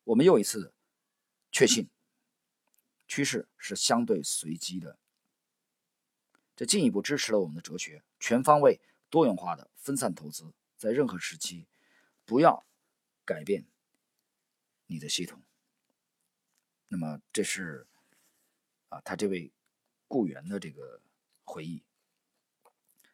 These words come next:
那么通过我们对约翰亨-，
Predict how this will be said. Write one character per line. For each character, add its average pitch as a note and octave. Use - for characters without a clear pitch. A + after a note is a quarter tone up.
那 B2
么 G2
通 F3+
过 C3
我 D#2
们 D2+
对 F2+
约 B2+
翰 A2+
亨-， A#2+